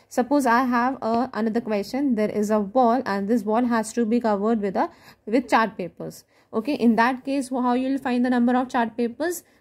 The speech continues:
You will first do what? First you will take out the area of the portion which you have to cover. That means area of the wall. Then by which you have to cover? Area of the chart paper.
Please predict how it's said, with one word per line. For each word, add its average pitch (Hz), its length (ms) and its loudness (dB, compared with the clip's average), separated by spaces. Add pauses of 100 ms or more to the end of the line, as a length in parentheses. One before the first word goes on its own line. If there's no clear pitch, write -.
You 233 120 2
will 247 100 4
first 311 480 0
do 277 140 0
what? 254 360 2
First 285 380 -2
you 294 60 2
will 294 160 2
take 240 180 0
out 247 160 2
the 247 140 -2
area 240 320 4
of 233 260 0
the 262 80 0
portion 262 560 -2
which 240 160 0
you 254 100 0
have 220 240 -2
to 247 100 -2
cover. 165 340 -4 (400)
That 214 180 2
means 269 220 2
area 233 340 2
of 262 140 0
the 247 80 -2
wall. 185 260 -4 (380)
Then 254 320 2
by 269 220 4
which 302 260 -2
you 294 120 0
have 220 220 -2
to 233 100 -4
cover? 185 400 -6
Area 220 320 0
of 214 220 0
the 294 300 0
chart 190 260 -4
paper. 165 340 -12